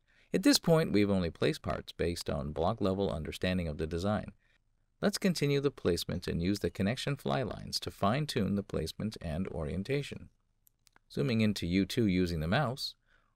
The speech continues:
we can see a lot of connection lines, maybe too many. To reduce the number of lines, we will hide some of them. To do so, click on the View pull-down menu and select Connections, and then select Hide All.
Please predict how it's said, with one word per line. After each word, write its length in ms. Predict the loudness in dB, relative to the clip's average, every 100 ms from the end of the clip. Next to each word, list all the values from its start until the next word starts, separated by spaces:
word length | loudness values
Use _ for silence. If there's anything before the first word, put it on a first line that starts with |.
| _ _
we 80 | -2
can 140 | 0
see 160 | 2 4
a 60 |
lot 200 | 4 2
of 100 | 0
connection 420 | 0 0 0 -4 -8
lines, 360 | -10 -12 -16 -18 _ _
maybe 240 | 0 2 4
too 160 | 4
many. 420 | 4 4 0 -8 -16 _ _ 0
To 80 | 4
reduce 300 | 6 4 4
the 100 | 4
number 240 | 4 4
of 100 | 2
lines, 340 | 2 0 -2 -2
we 100 | 0
will 120 | 0
hide 240 | -2 0
some 240 | 0 0 0
of 120 | -2
them. 260 | -4 -10 -14 _ _ _ _ _ _
To 100 | -6
do 120 | -2 2
so, 240 | 4 4
click 280 | 4 2 2
on 180 | 2 2
the 120 | 0
View 280 | 2 0 0
pull-down 460 | -2 0 0 0
menu 340 | 0 2 0 -2
and 100 | -2
select 380 | -2 -2 -6
Connections, 640 | -2 -2 0 -2 -4 -4 -6 _ _ _ _
and 140 | -2
then 140 | 0 2
select 360 | 2 0 -2
Hide 260 | -2 -2 0
All. 320 | 0 0 -4